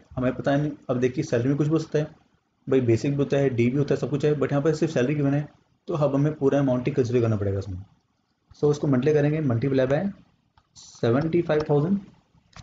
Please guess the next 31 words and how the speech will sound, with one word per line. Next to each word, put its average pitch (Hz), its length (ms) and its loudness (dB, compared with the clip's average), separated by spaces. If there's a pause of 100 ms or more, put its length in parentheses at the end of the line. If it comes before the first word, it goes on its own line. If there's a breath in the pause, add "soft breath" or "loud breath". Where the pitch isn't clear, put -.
(380)
right, 143 180 2 (760)
and 131 220 2
multiply 127 360 2
by 160 60 0
number 135 300 0
of 160 180 -4
year 135 180 4
service। 104 360 0 (520)
जब 160 320 -2
covered 147 280 2
होता 139 260 0
है 117 220 0
तो - 160 -4
number 131 260 2
of 151 160 -4
year 143 160 2
service 151 220 0
क्या 151 100 2
लेते 143 140 0
हैं, 151 80 2
देखिए 147 200 0
मैं 147 120 2
chart 139 180 -2
में 143 100 0
बताता 139 240 0
हूँ। 196 140 -4 (880)
जब 143 200 -2
covered 131 280 2
होता 135 120 0
है 127 60 0
तो 151 120 0